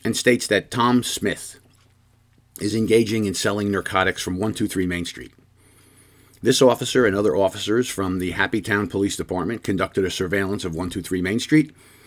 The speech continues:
and observed what appeared to be, based on our training and experience, walk-up hand-to-hand transactions that appeared to be narcotic-related. This confirmed the information brought to us by the anonymous source. These officers then continued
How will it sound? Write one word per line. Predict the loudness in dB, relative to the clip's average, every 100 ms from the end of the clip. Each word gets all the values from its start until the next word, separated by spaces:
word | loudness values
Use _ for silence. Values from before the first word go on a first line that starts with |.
| -20 -6
and | -2 -2
observed | 4 4 4 4
what | 2
appeared | 2 0 2 2
to |
be, | 2 2 0 -2
based | 0 0 0
on | -2
our | 0
training | 0 2 4
and | 4
experience, | 2 -2 -4 -2 -4 -10 -18 _ _ _ -20 -20 -10
walk-up | 0 2 2 -2 -2
hand-to-hand | -4 2 2 0 -2 -2
transactions | -2 -2 0 0 0 -2 -6 -8 -10 -8
that | -4
appeared | -4 -2 -4 -2
to |
be | -2
narcotic-related. | -2 -4 -4 -4 -4 -6 -6 -8 -12 -20 _ _ _ _ _ _ _ _ _ _ _ _ -20 -20 -20 -2
This | 4 4
confirmed | 6 4 6 6 6
the | 2
information | 0 0 2 2 0 -2
brought | 0 -2 0
to | -4
us | -2
by | -2
the | -2 -2
anonymous | -2 -2 -4 -4
source. | -2 -2 -2 -10 -18 _ _ -20 -20 -20 -20 -20 -20 -18 4
These | 6 8
officers | 4 0 -2 0 0
then | 0
continued | 0 -4 0 4 6 4 2